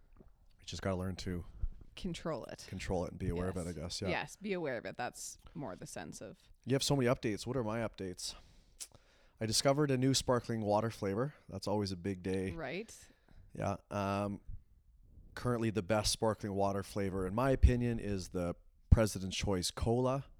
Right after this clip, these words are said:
Speaker 1: sparkling water, but they also came out with a cranberry ginger ale, which was super exciting. Not as good as the cola. I think in the ranking system,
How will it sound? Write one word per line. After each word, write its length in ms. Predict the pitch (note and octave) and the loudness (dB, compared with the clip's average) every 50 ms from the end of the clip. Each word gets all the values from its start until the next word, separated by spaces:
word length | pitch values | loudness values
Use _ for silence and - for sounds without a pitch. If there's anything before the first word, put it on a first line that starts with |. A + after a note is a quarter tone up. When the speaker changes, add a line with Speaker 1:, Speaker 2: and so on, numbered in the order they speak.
| - - - | -20 -20 -16
Speaker 1:
sparkling 480 | - - - - G#2+ A2 - - A2+ A2 | -16 -10 -4 -2 -2 -2 -2 -4 -4 -2
water, 380 | A2+ A2+ A#2 A#2 A#2+ A#2 A2+ - - - - - - - - - - - - | 0 0 0 0 0 -2 -2 -6 -10 -20 -20 -20 -20 -20 -20 -20 -16 -6 -4
but 160 | - F2+ - - | -4 -4 -2 0
they 100 | G2+ G#2 | 2 2
also 220 | G2+ G2 - - G#2 | 2 2 2 -2 -4
came 200 | - - G2 F#2+ | -2 -2 0 0
out 100 | F2+ D#2 | 0 0
with 120 | F#2 F2 | 0 -2
a 100 | F2 D#2+ - _ _ _ _ _ _ _ _ _ - | -2 -4 -6 _ _ _ _ _ _ _ _ _ -12
cranberry 720 | - - - G#2 G#2 G#2+ G#2+ G2+ G2+ G#2 G2 G2 G2 G2 | -6 -2 0 0 2 2 2 2 2 2 2 2 2 0
ginger 340 | G2 - G2 F#2 F2 F2 F2+ | 0 0 -2 -2 -2 -2 0
ale, 300 | G2 A2 A#2+ B2 C3 C3 - - - - - - - - - - - - - - - - - - | 0 2 2 0 0 -2 -6 -12 -18 -18 -18 -18 -20 -20 -20 -20 -20 -20 -20 -20 -20 -20 -20 -14
which 220 | - F#2 F2+ - - | -12 -12 -10 -8 -6
was 80 | F2 | -6
super 280 | - - - F#2+ - F#2 | -4 -4 -4 -4 -4 -6
exciting. 480 | F2 - - G2+ F#2+ G2 G2+ G2+ G2 - - - _ _ _ _ _ _ _ - - - - | -6 -4 -2 -2 -2 0 -2 -2 -4 -6 -10 -16 _ _ _ _ _ _ _ -20 -20 -4 2
Not 160 | - B2 B2 | 4 6 6
as 80 | A#2+ G2+ | 6 6
good 140 | G#2+ A2+ G#2+ | 4 2 2
as 80 | F2+ | 0
the 60 | - - | -2 -2
cola. 400 | - - G#2+ G#2 G#2 G#2+ G#2 - | 0 2 4 4 4 4 2 2
I 80 | - G#2+ | 2 2
think 200 | - C#3+ C3+ B2+ | 2 2 4 2
in 40 | B2 | 2
the 80 | A2+ G#2+ | 2 2
ranking 400 | G2 G#2+ G#2+ A2 G2+ - A#2+ G#2+ | 2 4 2 2 2 0 -2 -4
system, 480 | - - A2+ G2+ - - G2 F#2+ F#2 | -2 -2 -2 -2 -2 -4 -4 -4 -6